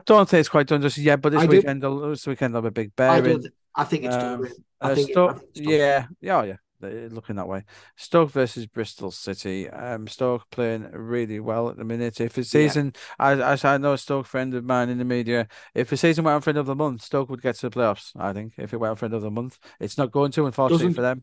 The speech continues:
Speaker 2: No.
Speaker 1: <laughs> Yeah, unfortunately for them, it's not going to, but they will beat Bristol City with plenty in hand here. Bristol City, one of the most disappointing teams in this division. Stoke three, Bristol City nil.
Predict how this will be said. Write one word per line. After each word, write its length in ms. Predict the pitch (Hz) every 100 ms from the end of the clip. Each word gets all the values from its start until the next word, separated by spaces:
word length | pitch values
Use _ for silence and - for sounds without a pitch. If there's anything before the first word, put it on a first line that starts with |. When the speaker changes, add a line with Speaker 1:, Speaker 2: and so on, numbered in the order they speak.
| 147
Speaker 2:
No. 300 | 156 156 147 -
Speaker 1:
<laughs> 80 | 117
Yeah, 200 | 156 170
unfortunately 380 | 156 156 151
for 120 | 135 139
them, 140 | 135
it's 140 | 123
not 160 | 127 113
going 220 | 139 135
to, 160 | 123 135
but 200 | 131 123
they 40 |
will 180 | 139 147
beat 240 | 139 143 -
Bristol 260 | 139 143
City 340 | - 135 139 135
with 220 | 131 110
plenty 260 | 135 123 113
in 100 | 107
hand 260 | 110 107
here. 180 | 110 110
Bristol 240 | 131 -
City, 120 | 120 117
one 120 | 117
of 40 |
the 60 | 113
most 140 | 107
disappointing 380 | 117 127 117 101
teams 280 | 113 101 -
in 140 | -
this 140 | 104 -
division. 500 | 98 113 113 107 107 - - _
Stoke 400 | - 151 147 -
three, 320 | - 139 135
Bristol 300 | 117 110 107
City 260 | - - 107
nil. 300 | 98 90